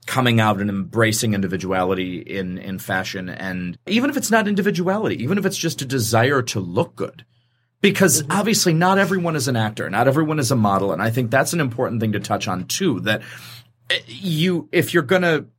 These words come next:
Speaker 1: wear over the top things, usually you're an over the top person.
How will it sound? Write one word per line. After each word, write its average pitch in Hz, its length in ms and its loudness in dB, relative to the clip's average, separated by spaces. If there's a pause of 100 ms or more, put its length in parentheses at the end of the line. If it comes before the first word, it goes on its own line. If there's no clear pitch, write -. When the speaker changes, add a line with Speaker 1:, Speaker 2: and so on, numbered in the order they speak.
(280)
Speaker 1:
wear 190 300 2
over 151 160 2
the 127 80 2
top 117 280 0
things, 120 480 0
usually 127 360 0
you're 113 140 2
an 104 60 -2
over 101 140 -2
the 95 80 -2
top 92 240 -6
person. - 400 -8